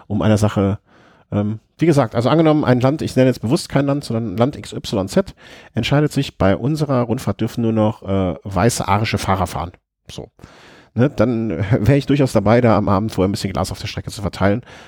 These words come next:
weil, äh, wenn, wenn die Fahrer nicht aufgrund ihrer Situation nicht mitfahren wollen, aber es müssen wegen Sponsoren oder so, dann könnte man ihnen so vielleicht eine Brücke bauen, äh, irgendwie, dass sie da nicht mitfahren müssen. So,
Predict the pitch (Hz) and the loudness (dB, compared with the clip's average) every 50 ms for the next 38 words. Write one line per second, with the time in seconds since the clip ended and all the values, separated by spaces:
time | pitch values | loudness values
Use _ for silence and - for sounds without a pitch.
0 | - _ _ 87 92 98 98 87 76 92 98 101 98 85 80 - - 110 104 113 | -20 _ _ -2 0 0 0 0 0 0 0 0 0 -2 -4 -6 -6 0 0 0
1 | 113 92 104 113 113 113 - - 117 139 139 131 120 113 120 123 - - - - | 2 2 2 2 2 2 2 2 2 2 2 2 2 2 0 -2 -4 -8 -10 -10
2 | - 107 - - - 120 117 - 98 98 101 101 98 - 92 85 - - 123 127 | -8 -8 -4 -2 -2 -2 0 -2 -2 -2 -2 -2 -2 -4 -6 -6 -4 -4 -2 0
3 | 113 104 104 - - 120 - - - 117 107 107 117 113 110 104 101 110 - _ | 0 -2 -2 0 -2 -2 -2 0 0 0 0 2 0 0 -2 -2 -6 -8 -12 _
4 | _ _ _ _ _ _ _ _ - 104 98 117 139 156 143 127 160 180 - - | _ _ _ _ _ _ _ _ -10 -2 2 4 4 6 4 4 2 0 -2 -2
5 | 107 92 - - - 127 151 - - 131 120 107 98 98 98 98 104 - - 82 | -2 -2 0 0 0 0 0 0 -2 -4 -4 0 0 0 0 0 -2 -6 -6 -6
6 | 92 107 127 135 107 82 90 92 90 101 95 107 - - - - - - - - | -4 -2 0 0 0 0 0 -2 -2 -2 -4 -6 -6 -8 -14 -20 -20 -18 -8 -6
7 | 104 98 - 120 - - 113 110 85 104 104 95 87 101 113 131 - - - - | -2 -2 0 0 2 2 2 2 2 2 0 0 0 -2 -2 -2 -2 0 0 0
8 | - - 107 92 - 107 - - 107 - 92 101 101 95 92 65 80 87 82 76 | 0 0 -4 -4 -4 -6 -6 -2 -2 0 0 0 0 -2 -4 -4 -4 -4 -4 -4
9 | 95 98 - - - 90 - - 76 78 82 101 - - - - - - 76 80 | -6 -6 -6 -4 -6 -4 -4 -4 -4 -4 -4 -4 -6 -6 -8 -8 -10 -12 -12 -12
10 | - - - 92 104 117 110 - | -14 -16 -12 -4 -2 -2 -2 -2